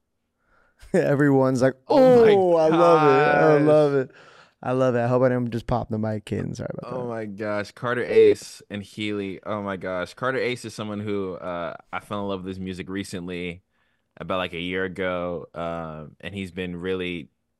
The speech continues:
Speaker 2: dope and instrumental of showing me love and things like that. Um,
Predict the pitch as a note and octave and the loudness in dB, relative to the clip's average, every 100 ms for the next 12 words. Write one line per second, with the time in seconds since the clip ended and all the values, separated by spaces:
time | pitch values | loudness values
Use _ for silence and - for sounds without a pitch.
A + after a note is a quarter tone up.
0 | _ _ D#2+ G2 F#2+ F2+ F#2 F#2 F#2 F2+ | _ _ -8 -4 -4 -6 -10 -10 -10 -8
1 | F2+ F2+ E2+ E2+ - G2 F#2 F#2 F2 F2 | -8 -8 -10 -12 -12 -10 -10 -10 -8 -6
2 | F2 F2 D#2+ D#2+ E2+ E2+ D#2+ D#2 E2 F2 | -6 -6 -10 -14 -14 -10 -12 -10 -8 -8
3 | E2+ - _ _ _ _ E2 E2+ E2+ E2+ | -10 -14 _ _ _ _ -10 -8 -6 -8
4 | E2 D2+ C#2+ D2+ | -10 -12 -16 -20